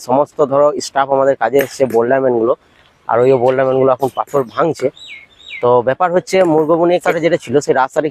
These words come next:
কিন্তু এখনো খুলেনি, সেজন্য কিন্তু কেসার আমাদের বন্ধ, ঠিক আছে? চেলির গাড়ি বলতে যে বোল্ডারের গাড়িগুলো হয়, খাদান থেকে যেগুলো কাছেই ধরো এখানে বোল্ডারগুলো ফেলে, আমার সামনেই খাদান আছে, তো সেই খাদান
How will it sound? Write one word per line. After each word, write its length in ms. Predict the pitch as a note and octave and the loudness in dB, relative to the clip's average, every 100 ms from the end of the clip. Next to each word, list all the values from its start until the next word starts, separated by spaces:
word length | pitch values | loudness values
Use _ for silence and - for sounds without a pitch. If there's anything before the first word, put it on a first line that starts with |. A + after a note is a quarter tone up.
| D#3+ | -2
কিন্তু 180 | D3+ E3 | 0 0
এখনো 240 | A#2+ C#3+ D#3 D#3 | 0 0 -2 -2
খুলেনি, 320 | - F3+ D#3+ G3 - | -2 0 0 -4 -4
সেজন্য 240 | B2+ D#3 D3 | 0 0 2
কিন্তু 160 | D#3 D#3 | 0 0
কেসার 240 | C3+ - D3 - _ | -2 -2 -4 -6 _
আমাদের 200 | B2+ C#3 C#3+ | -4 -2 0
বন্ধ, 160 | B2+ A2 F#2+ | 0 0 -2
ঠিক 80 | D3+ E3 | 0 -2
আছে? 100 | F2+ _ _ _ _ - | -4 _ _ _ _ -6
চেলির 320 | D3 D3 F3 D3+ | -2 0 2 0
গাড়ি 160 | D3 G3 F3 | -2 -4 -2
বলতে 180 | C3+ C#3 | 0 2
যে 40 | D3 A#2 | 0 2
বোল্ডারের 340 | B2+ C#3 D#3 C3+ | 2 2 0 0
গাড়িগুলো 280 | C#3 C#3 C3 | -2 -2 0
হয়, 120 | B2 - | 0 -2
খাদান 180 | A2 C3 | -2 -4
থেকে 120 | C3 C#3 | -2 0
যেগুলো 220 | C#3 C#3 D3+ - - - | 0 2 0 -2 -18 -8
কাছেই 340 | G#2 - E3+ F3 | -6 -2 -2 -2
ধরো 120 | C#3 D3 | 0 0
এখানে 200 | D3 D#3 D3+ B2 _ _ - - B2+ | 2 2 2 -2 _ _ -20 -12 -4
বোল্ডারগুলো 380 | D3 D#3+ D#3 D#3+ - | -2 0 0 0 0
ফেলে, 160 | E3 D3+ | -2 0
আমার 140 | C3 C#3+ C3+ - | 0 -2 -4 -6
সামনেই 260 | B2+ D3 D#3 | -2 0 -2
খাদান 180 | - D3+ C3+ | -2 -4 -4
আছে, 120 | C3+ - | -6 -6
তো 40 | C3 | -4
সেই 120 | C#3+ - | -4 -4
খাদান 180 | C#3 | -4